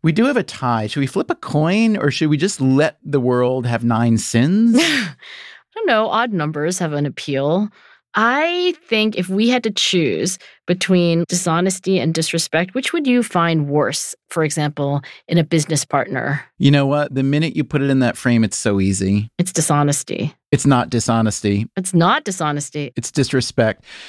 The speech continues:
Speaker 1: No, because I could almost see dishonesty being a function of disrespect. I think disrespect is as bad as it gets.
Speaker 2: Interesting.
Speaker 1: It means that you are looking at another person or another group of people and thinking for one of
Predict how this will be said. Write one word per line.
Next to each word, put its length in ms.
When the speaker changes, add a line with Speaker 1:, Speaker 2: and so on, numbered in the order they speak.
Speaker 1:
No, 220
because 360
I 140
could 120
almost 280
see 120
dishonesty 600
being 260
a 40
function 500
of 160
disrespect. 680
I 80
think 200
disrespect 540
is 140
as 140
bad 260
as 100
it 120
gets. 520
Speaker 2:
Interesting. 640
Speaker 1:
It 140
means 380
that 140
you 280
are 80
looking 320
at 80
another 260
person 400
or 60
another 260
group 240
of 80
people 420
and 160
thinking 380
for 460
one 580
of 240